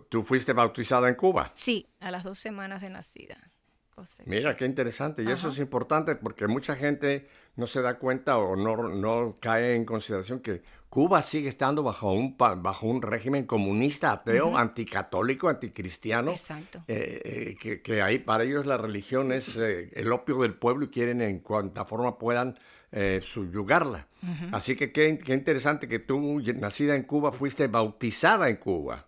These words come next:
Speaker 2: Bueno, era muy
Speaker 1: ¿Quiere decir que tu Camila, tu, tu familia, Yamila, es un fa-, es una familia tradicionalmente católica?
Speaker 2: Bueno, son católicos, sí, y, y era muy importante para ellos el bautizo, y también como era una ciudad más pequeña, pues había más facilidad.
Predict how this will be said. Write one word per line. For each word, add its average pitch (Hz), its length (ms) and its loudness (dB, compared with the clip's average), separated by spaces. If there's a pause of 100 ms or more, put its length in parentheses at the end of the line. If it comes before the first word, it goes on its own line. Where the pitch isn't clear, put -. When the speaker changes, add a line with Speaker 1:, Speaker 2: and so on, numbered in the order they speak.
Speaker 2:
Bueno, 185 260 -10
era 226 120 -6
muy 247 120 -6
Speaker 1:
¿Quiere 143 160 6
decir 156 200 2
que 151 120 0
tu 143 160 -6
Camila, 147 560 2
tu, 127 140 -2 (260)
tu 117 100 -2
familia, 156 580 2
Yamila, 131 540 0 (260)
es 127 200 -4
un 143 80 0
fa-, 139 120 -4 (140)
es 123 140 -4
una 151 120 0
familia 135 380 2
tradicionalmente 127 720 0
católica? 165 640 -2 (280)
Speaker 2:
Bueno, 202 180 -2
son 202 180 -2
católicos, 285 640 2
sí, 254 360 0
y, 214 320 0
y 208 120 2
era 214 140 4
muy 240 120 4
importante 247 420 2
para 196 220 2
ellos 208 180 2
el 214 60 -2
bautizo, 208 580 0
y 208 100 -2
también 185 320 0
como 208 160 0
era 202 100 0
una 202 100 0
ciudad 196 220 -2
más 190 120 -2
pequeña, 190 520 -4
pues 185 220 -6
había 170 220 -2
más 175 120 -6
facilidad. 165 720 -8